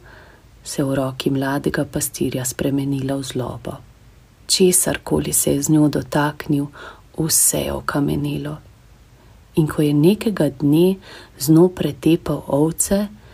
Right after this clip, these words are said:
ko so se pred njim razbežale v hosto, je vsa ovčja čreda okamenela. Zdaj je zlobni pastir preplašeno bruhnil vas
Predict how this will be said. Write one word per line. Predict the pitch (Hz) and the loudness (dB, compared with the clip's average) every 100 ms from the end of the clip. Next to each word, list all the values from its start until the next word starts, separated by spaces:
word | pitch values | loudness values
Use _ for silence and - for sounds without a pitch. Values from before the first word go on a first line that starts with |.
| - - - | -20 -20 -10
ko | 165 | -6
so | - 143 | -2 -2
se | - | -2
pred | - - 131 | -2 -2 4
njim | 147 160 | 6 6
razbežale | 156 147 131 151 135 139 147 135 | 4 0 -2 -2 0 2 2 -2
v | 127 - | -6 0
hosto, | 151 165 - - 170 - - - - - _ - | 2 2 -2 0 0 0 -16 -20 -20 -20 _ -10
je | 127 | -8
vsa | 120 - - - 156 180 190 - - | -6 -2 0 0 0 0 -4 -10 -6
ovčja | 143 147 - 180 170 | -4 -4 -2 -2 -2
čreda | - 135 127 131 143 - | -4 -4 -4 -4 -8 -8
okamenela. | - - 160 165 160 143 131 127 135 - _ - - - - - - - | -8 -4 0 0 0 -4 -6 -8 -12 -14 _ -20 -20 -20 -20 -20 -20 -6
Zdaj | 139 170 | 2 6
je | 185 | 6
zlobni | 156 147 151 165 170 | 6 4 6 6 4
pastir | 165 139 - 165 160 - - - - - - - | 2 -6 -2 0 0 -4 -20 -20 -20 -20 -16 -4
preplašeno | 165 - - 147 170 - 165 151 143 | -4 -2 2 2 2 0 0 0 0
bruhnil | 143 165 - 151 135 | 2 2 2 0 0
vas | 131 143 175 190 - | 0 2 2 0 -6